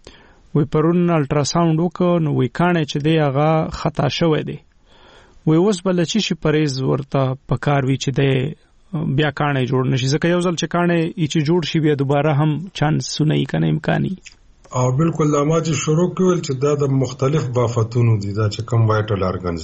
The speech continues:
Speaker 2: دي.
Speaker 1: او.
Speaker 2: نو د بډوډي دا چې کومه غوښه ده،
Speaker 1: او.
Speaker 2: او د ځیګر که ځیګر کې تاسو ګوته نه نباسي، دې کې ګوته نه نوځي،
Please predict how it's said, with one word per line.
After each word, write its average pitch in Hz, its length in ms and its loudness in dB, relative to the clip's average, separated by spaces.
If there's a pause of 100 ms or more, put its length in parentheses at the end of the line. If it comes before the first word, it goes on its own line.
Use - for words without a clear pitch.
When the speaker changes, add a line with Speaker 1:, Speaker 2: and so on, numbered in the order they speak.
Speaker 2:
دي. - 120 -16
Speaker 1:
او. 156 340 0 (760)
Speaker 2:
نو 120 140 0
د 123 80 0 (140)
بډوډي 170 520 2
دا 151 140 0
چې 143 160 -4
کومه 156 260 0
غوښه 131 440 -2
ده، 113 80 -4 (360)
Speaker 1:
او. 139 240 2 (760)
Speaker 2:
او 120 160 2
د 117 200 2
ځیګر 120 480 2
که 139 80 2
ځیګر 143 360 0
کې 156 80 0
تاسو 151 320 -2
ګوته 160 280 -2
نه 160 100 0
نباسي، 151 440 0
دې 135 180 0
کې 127 80 -2
ګوته 135 320 0
نه 120 100 2
نوځي، 117 380 0